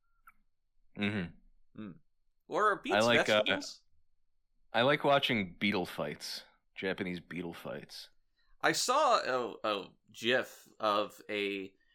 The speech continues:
Speaker 2: beetle being attacked by, like, a wind-up robot toy beetle.
Speaker 1: Mm-hmm.
Speaker 2: And the, the thing was just, like, walking into the real beetle, and the beetle, like, grasped it, it and just completely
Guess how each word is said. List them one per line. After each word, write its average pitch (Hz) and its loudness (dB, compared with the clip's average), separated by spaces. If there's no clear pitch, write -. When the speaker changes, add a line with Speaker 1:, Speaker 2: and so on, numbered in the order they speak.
Speaker 2:
beetle 165 -4
being 123 -6
attacked - 0
by, 110 4
like, 107 0
a 95 -4
wind-up 110 -2
robot 104 2
toy 104 4
beetle. 131 -2
Speaker 1:
Mm-hmm. 170 2
Speaker 2:
And 135 0
the, - -8
the 143 -4
thing 165 -4
was 151 -4
just, 143 -6
like, 110 -2
walking 113 0
into 113 -8
the 101 -4
real 101 -2
beetle, 98 -6
and 101 -8
the 95 -8
beetle, 110 -6
like, 98 -6
grasped 107 2
it, - -12
it 113 -8
and 95 -16
just - -12
completely 110 -8